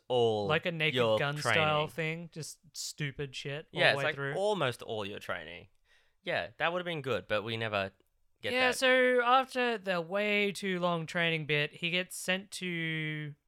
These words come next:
Speaker 1: Dude,
Speaker 2: some
Speaker 1: I do not
Speaker 2: city
Speaker 1: know.
Speaker 2: that
Speaker 1: Can
Speaker 2: was
Speaker 1: we talk
Speaker 2: nearby.
Speaker 1: about that? I mean, we're gonna talk about that. I don't know why I asked if we can talk
Speaker 2: They're,
Speaker 1: about
Speaker 2: they're
Speaker 1: that.
Speaker 2: getting sent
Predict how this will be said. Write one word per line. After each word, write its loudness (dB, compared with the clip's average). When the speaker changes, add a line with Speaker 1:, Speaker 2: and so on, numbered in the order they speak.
Speaker 1:
Dude, -4
Speaker 2:
some 4
Speaker 1:
I 2
do 0
not 6
Speaker 2:
city 4
Speaker 1:
know. 6
Speaker 2:
that 2
Speaker 1:
Can -4
Speaker 2:
was 0
Speaker 1:
we -4
talk 2
Speaker 2:
nearby. 2
Speaker 1:
about 0
that? 2
I 0
mean, 0
we're 0
gonna 2
talk -6
about -4
that. -8
I -10
don't -8
know -4
why 0
I 0
asked -8
if -16
we -12
can 0
talk -4
Speaker 2:
They're, 4
Speaker 1:
about -6
Speaker 2:
they're 2
Speaker 1:
that. -2
Speaker 2:
getting 0
sent -6